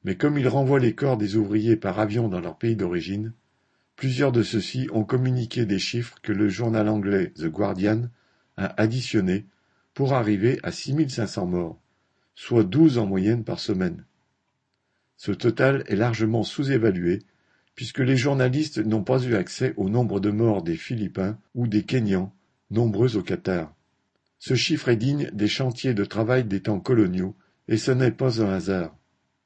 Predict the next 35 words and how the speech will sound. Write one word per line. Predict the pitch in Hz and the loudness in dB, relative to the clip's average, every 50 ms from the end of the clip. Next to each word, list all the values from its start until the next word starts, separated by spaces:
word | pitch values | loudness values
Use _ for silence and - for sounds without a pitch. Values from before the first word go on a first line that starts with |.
| _ _ _ _ _ _ _ _ | _ _ _ _ _ _ _ _
Le | 98 92 | -8 -8
point | 90 - 127 135 127 | -4 0 2 2 2
commun | 131 - 113 104 110 117 120 - | 4 2 4 4 4 2 2 2
est | 95 90 | -2 -2
l'impérialisme, | 87 110 117 110 127 113 104 98 92 87 104 120 117 - - 131 - _ _ _ _ _ _ | 0 0 0 0 0 0 0 0 -2 -4 -4 -6 -6 -10 -14 -16 -18 _ _ _ _ _ _
autrement | - 123 - 113 127 123 120 120 120 | -6 -6 0 2 2 4 4 2 2
dit | 113 123 143 135 | 2 0 0 2
la | 113 107 | 2 0
guerre | 95 92 - 135 123 113 | 0 2 2 2 2 0
que | - 107 92 | -2 -6 -6
se | - - 104 | -2 -2 -2
mènent | 95 113 120 107 | 0 0 0 2
les | 92 92 | 2 0
multinationales | 92 104 117 117 107 - 113 113 104 92 85 - 107 104 107 104 95 87 | 0 0 0 -2 -4 -4 -4 -2 -2 -2 -2 -4 -4 -2 -2 -2 0 0
et | 82 | -2
leurs | 80 82 80 82 95 | -2 -2 -6 -4 -6
États | 98 - - 107 101 104 - _ _ _ _ _ | -6 -4 -4 -6 -6 -6 -12 _ _ _ _ _
pour | - 113 | -2 2
la | 110 107 107 | 4 6 8
domination | 107 113 113 113 113 107 101 92 90 - 117 113 | 8 8 6 6 4 2 2 0 0 0 0 0
du | 107 95 | 0 0
marché | 90 95 95 - - 113 | 0 -2 -4 -4 -4 -4
mondial | 104 98 90 80 80 90 90 98 107 113 117 _ _ _ _ _ | -2 -2 -4 -4 -2 -2 -2 -2 -4 -6 -10 _ _ _ _ _
au | - 110 104 | 0 0 0
prix | - - 113 127 | 0 -4 -4 -4
du | 113 95 90 | -4 -4 -6
sang | 82 - 113 104 | -6 -6 -6 -4
des | 98 92 85 | -4 -6 -6
peuples. | - - - 90 - - - - - _ _ _ _ _ _ _ _ _ | -4 -2 -4 -4 -4 -6 -14 -18 -18 _ _ _ _ _ _ _ _ _
Car | - 120 110 | -4 -4 -4
c'est | - - 135 | -2 -4 -4
de | 120 98 | -2 -2
cela | 87 - - 113 110 123 | -6 -2 0 2 2 2
qu'il | 117 - 113 101 90 | 0 0 -6 -6 -6
s'agit. | - - 110 95 90 95 95 92 | -4 -4 -4 -2 -2 -6 -8 -10